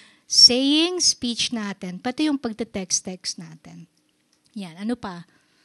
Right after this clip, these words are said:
Yun, oh, lying, bearing false witness. Ang sabi, sabi dyan,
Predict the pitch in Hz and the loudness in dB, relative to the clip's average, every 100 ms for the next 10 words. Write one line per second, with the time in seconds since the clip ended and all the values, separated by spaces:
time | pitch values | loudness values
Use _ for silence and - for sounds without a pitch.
0 | _ _ _ 208 226 240 196 185 196 247 | _ _ _ -4 0 0 -2 -2 0 0
1 | 254 262 262 262 226 175 202 214 240 247 | 0 0 0 0 0 -2 0 2 2 0
2 | 247 240 233 233 - 220 226 226 220 214 | -2 -6 -10 -4 -4 -4 -8 -8 -6 -2
3 | 247 233 254 240 247 208 - 247 - 214 | -2 2 0 0 -2 -6 -4 2 2 2
4 | 240 220 269 262 208 | -4 -2 0 0 -4